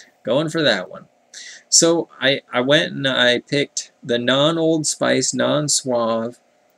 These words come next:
bottles, and I smelled 'em.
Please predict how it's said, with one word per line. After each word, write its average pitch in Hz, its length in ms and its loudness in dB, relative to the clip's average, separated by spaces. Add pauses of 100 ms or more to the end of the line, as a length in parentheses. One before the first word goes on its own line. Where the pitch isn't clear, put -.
(500)
bottles, 127 840 0
and 120 460 0
I 107 100 0
smelled 165 360 -2
'em. - 180 -8